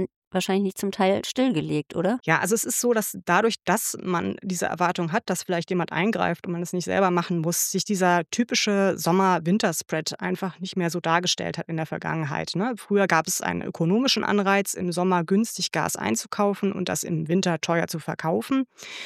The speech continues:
Speaker 2: Diese Logik funktioniert so jetzt nicht mehr.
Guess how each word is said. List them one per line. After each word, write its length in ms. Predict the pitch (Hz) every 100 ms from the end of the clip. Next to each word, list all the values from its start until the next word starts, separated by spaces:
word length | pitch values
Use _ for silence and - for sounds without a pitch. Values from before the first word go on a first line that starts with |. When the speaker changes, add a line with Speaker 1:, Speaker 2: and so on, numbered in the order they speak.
| - - -
Speaker 2:
Diese 180 | 196
Logik 380 | 226 202 202 196
funktioniert 720 | - 170 - 160 151 226 - - -
so 200 | 190 208
jetzt 300 | 185 - -
nicht 320 | 185 - -
mehr. 220 | 247 277